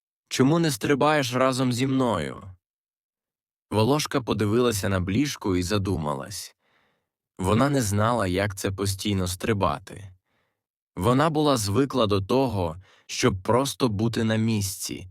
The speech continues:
відчувати спокій і гармонію навколо. "Я люблю просто стояти і насолоджуватися тим, що навколо мене", — відповіла волошка. "Мені здається, що це дає мені спокій".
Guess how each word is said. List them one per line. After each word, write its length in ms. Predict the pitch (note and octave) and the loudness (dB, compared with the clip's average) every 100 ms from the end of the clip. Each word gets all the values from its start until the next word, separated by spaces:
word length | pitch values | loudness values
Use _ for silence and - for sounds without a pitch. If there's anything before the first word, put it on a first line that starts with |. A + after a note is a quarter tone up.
| _ _ _ | _ _ _
відчувати 640 | G2+ G2+ - G#2+ A2 G#2 | -2 0 0 2 2 2
спокій 760 | G2 - B2+ C#3 C3+ C3 C3 A#2 - _ - | -2 -2 2 2 0 -2 -2 -4 -12 _ -2
і 100 | A#2 | 0
гармонію 680 | G2+ G2+ F2+ F2 F2 E2 D#2 | 2 2 2 0 0 -2 -4
навколо. 800 | D#2 - G2+ D2+ B1+ - - - _ _ _ _ _ _ _ _ _ _ _ _ _ _ _ F#2+ | -6 -6 -2 -2 -2 -8 -14 -18 _ _ _ _ _ _ _ _ _ _ _ _ _ _ _ 2
"Я 180 | A#2+ C#3 | 6 6
люблю 360 | B2+ B2+ D3+ | 4 2 0
просто 420 | - C#3 A2+ - | 2 0 0 -2
стояти 600 | A2 - A2+ B2+ C#3+ C3+ | -4 0 2 2 2 0
і 80 | B2 | 0
насолоджуватися 1000 | A2+ G2+ G#2+ A2+ A#2+ A#2+ A2 G#2 G2+ G#2+ | 0 0 0 0 0 0 -2 -2 -2 -2
тим, 320 | G2+ - C#3+ | -2 -2 -2
що 220 | B2+ - A2+ | -4 -4 0
навколо 500 | G2+ G2 A#2 A2+ A2 | 0 0 0 2 2
мене", — 580 | G2 D2+ C#2+ - F#2+ - _ _ _ G2 | 0 0 -4 -10 -14 -20 _ _ _ 0
відповіла 560 | G2 G#2 F#2 F2+ F2+ | 0 2 2 2 2
волошка. 720 | E2+ E2 C#2 - - - F#2+ F#2 _ _ _ _ _ - | 0 -2 -4 -6 -10 -14 -16 -18 _ _ _ _ _ -2
"Мені 260 | G2 B2 | 2 2
здається, 800 | A#2 G#2+ A2+ C#3 - C3+ A#2+ G#2+ - _ _ - | 2 4 4 2 2 0 0 -2 -14 _ _ -10
що 220 | - A2+ | -4 0
це 160 | D3 | 0
дає 280 | C#3+ C3 C3+ | 2 4 2
мені 240 | C#3 C#3 B2+ | 2 0 -2
спокій". 680 | - A2+ D#2+ - - G2 | -2 -2 -2 -4 -14 -16